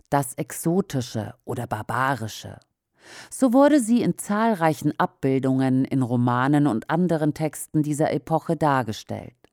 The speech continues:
Ihr Schicksal interessierte nur, wenn irgendein Europäer als Protagonist auftrat. Viele der aufgeklärtesten Geister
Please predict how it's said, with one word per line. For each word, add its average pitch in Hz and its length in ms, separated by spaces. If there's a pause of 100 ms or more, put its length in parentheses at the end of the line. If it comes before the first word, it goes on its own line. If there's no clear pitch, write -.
(600)
Ihr 196 180
Schicksal 180 720
interessierte 190 840
nur, 185 540 (240)
wenn 208 200 (140)
irgendein 294 680
Europäer 175 720
als - 200
Protagonist 208 880
auftrat. 113 680 (640)
Viele 285 400
der 151 180
aufgeklärtesten 160 960
Geister 160 680